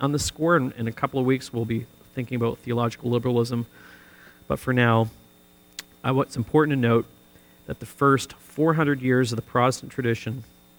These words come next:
first three hundred years, excuse me, the church was preaching the same gospel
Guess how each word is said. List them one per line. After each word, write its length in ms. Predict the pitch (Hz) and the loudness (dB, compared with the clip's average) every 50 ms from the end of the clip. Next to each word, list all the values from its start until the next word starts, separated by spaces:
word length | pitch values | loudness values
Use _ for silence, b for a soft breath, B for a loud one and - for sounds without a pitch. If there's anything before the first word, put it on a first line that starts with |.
| _ _ _ _ _ _ _ _ _ _ _ _ _ _ _ _ _ _ - - _ - - - _ _ _ - 85 101 | _ _ _ _ _ _ _ _ _ _ _ _ _ _ _ _ _ _ -20 -20 _ -20 -20 -20 _ _ _ -18 -18 -8
first 300 | - - 151 131 - - | -2 2 2 2 0 0
three 200 | - 151 151 131 | 0 2 2 4
hundred 260 | 127 131 120 120 120 | 4 2 2 0 0
years, 220 | 117 117 107 113 | 0 -2 -2 -4
excuse 280 | - - - 123 113 113 | -6 -4 -4 -2 -2 -2
me, 180 | 113 113 113 110 - b b b b b b b b b b b b b _ _ - | -2 -4 -6 -8 -12 b b b b b b b b b b b b b _ _ -12
the 80 | - 127 | -10 -8
church 380 | - - - 147 135 120 - - | -8 -4 0 0 0 0 0 -2
was 140 | 127 113 | -4 -4
preaching 380 | - - - 127 110 - - 117 | -4 -2 -2 -2 -2 -2 -4 -6
the 60 | 110 | -6
same 260 | - - 127 117 113 | -4 -4 -4 -4 -4
gospel 520 | 110 107 113 110 113 101 - - - - | -4 -4 -4 -4 -6 -8 -10 -12 -12 -14